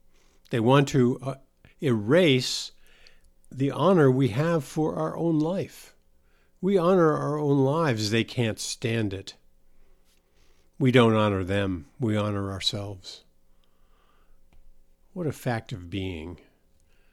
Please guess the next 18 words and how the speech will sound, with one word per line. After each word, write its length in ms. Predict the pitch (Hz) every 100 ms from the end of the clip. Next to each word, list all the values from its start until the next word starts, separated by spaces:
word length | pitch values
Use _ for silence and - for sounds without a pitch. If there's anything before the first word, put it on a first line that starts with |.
| _ _ _ -
that 160 | 104
we 240 | 120 160 147
are 200 | 113 101
being 340 | 127 127 113
assaulted 840 | 90 - 147 160 143 110 82 98 _ _ _ _ _ _
because 420 | - - 127 98
we 160 | 98 107
honor 560 | 117 139 123 92 101 - -
our 220 | 127 143
own 180 | 123 110
manifestation 1000 | 107 107 - 104 - 110 107 - 117 _ _ _ _ _ _ _ _ _ _ _ _ _ _
and 140 | 113 104
the 80 | 92
truth 360 | - 180 135
of 140 | 95 92
what 160 | 110
we 120 | -
see, 520 | - - 185 101 82